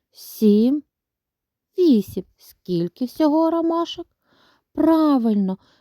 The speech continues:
вісім ромашок. Йдемо далі. Ой, гляньте, та це ж граються зайченятка.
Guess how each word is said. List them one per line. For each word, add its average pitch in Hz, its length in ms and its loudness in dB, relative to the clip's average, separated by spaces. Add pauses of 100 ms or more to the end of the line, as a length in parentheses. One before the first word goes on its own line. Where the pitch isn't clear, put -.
(120)
вісім 285 800 0 (120)
ромашок. 233 840 0 (120)
Йдемо 196 580 0
далі. 254 600 -2 (680)
Ой, 262 400 4
гляньте, 311 560 0 (220)
та 254 140 -2
це 320 340 -2
ж 294 120 -2
граються 277 580 0
зайченятка. 277 1000 -2